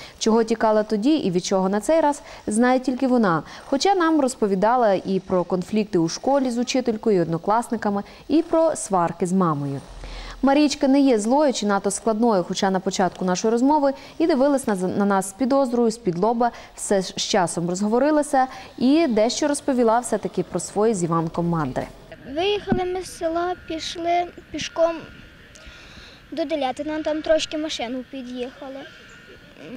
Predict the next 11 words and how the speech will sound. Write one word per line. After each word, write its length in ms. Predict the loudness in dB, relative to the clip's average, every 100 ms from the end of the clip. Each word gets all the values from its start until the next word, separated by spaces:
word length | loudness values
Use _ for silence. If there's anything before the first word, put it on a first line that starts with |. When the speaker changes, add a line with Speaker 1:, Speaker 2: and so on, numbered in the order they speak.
| -10 -8
Speaker 2:
м, 180 | -8 -8
десь 200 | -10 -8
півгодинки. 640 | -8 -6 -6 -8 -8 -12 -18 -20 -20 -20 -20 -20 -20 -20 -16
Під'їхали 600 | -12 -6 -4 -4 -6 -6
ми 340 | -6 -6 -6 -6 -8
там 280 | -8 -6 -8 -10 -10
до 180 | -6 -4
Делятина, 640 | -4 -6 -6 -8 -8 -10 -10
пішком 460 | -12 -8 -4 -4 -4
пішли 500 | -8 -6 -6 -6 -8 -14
і 420 | -12 -10 -8